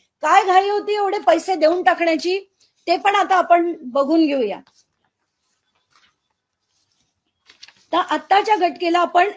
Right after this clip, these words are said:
एक एक मुद्द्याकडे येऊया. नॅनो डी-, डीएपी आणि नॅनो युरियाचं टेंडर, जे मी म्हंटल, सोळा तारखेला पैसे देऊन टाकले आणि नंतर तीस तारखेला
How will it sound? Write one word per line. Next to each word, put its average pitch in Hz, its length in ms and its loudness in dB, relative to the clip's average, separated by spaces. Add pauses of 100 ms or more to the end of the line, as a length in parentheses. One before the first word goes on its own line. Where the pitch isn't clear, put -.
एक 285 260 -2
एक 381 180 -6
मुद्द्याकडे 339 520 0
येऊया. 247 300 -6 (500)
नॅनो 339 420 -2
डी-, 311 360 -6
डीएपी 349 520 -2
आणि 349 240 0
नॅनो 311 360 -2
युरियाचं 302 540 -2
टेंडर, 285 480 0 (580)
जे 320 140 -2
मी 427 120 -6
म्हंटल, 302 340 -4 (420)
सोळा 339 340 2
तारखेला 349 360 -2
पैसे 285 360 -4
देऊन 320 320 -2
टाकले 349 460 0 (380)
आणि 339 220 -2
नंतर 330 400 0
तीस 403 340 -6
तारखेला 311 540 -4